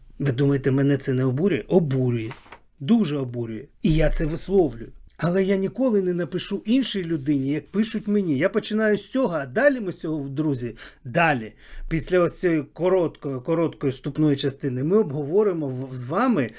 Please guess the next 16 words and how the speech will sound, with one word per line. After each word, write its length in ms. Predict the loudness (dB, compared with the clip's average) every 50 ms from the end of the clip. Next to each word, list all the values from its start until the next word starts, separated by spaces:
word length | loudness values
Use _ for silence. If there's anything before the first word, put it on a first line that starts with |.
| -18 -20 -20 -16 -14
дуже-дуже 1040 | -14 -4 0 2 4 4 4 4 4 2 -2 -6 -6 -6 -4 -4 -2 0 0 -2 -2
цікаву 640 | -2 -6 -8 -8 -6 -2 0 2 2 2 2 0 -4
ситуацію. 840 | -4 -6 -10 -4 0 0 2 2 2 2 0 -2 -8 -14 -16 -16 -18 _ -20 _ _ -20 _
Шпагати 880 | -10 -8 -8 -2 0 0 0 2 2 2 2 2 0 -2 -6 -10 -12 -12 -16 _ _ _ _
Путіна, 480 | 2 2 2 2 2 0 -2 -2 -4 -10 -20 -18 -10
шпагат 640 | -10 -10 -4 0 2 2 2 2 2 0 0 -2 -4 -8 -16 -10
Зеленського, 880 | -8 -8 -6 -4 -4 -2 2 2 2 2 2 0 -4 -8 -8 -8 -8 -6 -4
і 80 | -2 -2
що 360 | -2 -2 -4 0 2 2 2
з 140 | 2 -2 -4
цього 300 | -2 -2 0 0 -2 -4 0
вийде, 420 | 2 2 2 2 0 -2 -6 -8 -8 -14 -20 -20 -20 -20 -10 _
і 200 | -2 -2 0 0
як 300 | 2 2 2 2 2 -2
працювали 640 | -4 -4 -4 -4 -4 -4 -2 0 2 2 2 0 0
ми, 300 | 0 2 2 2 2 0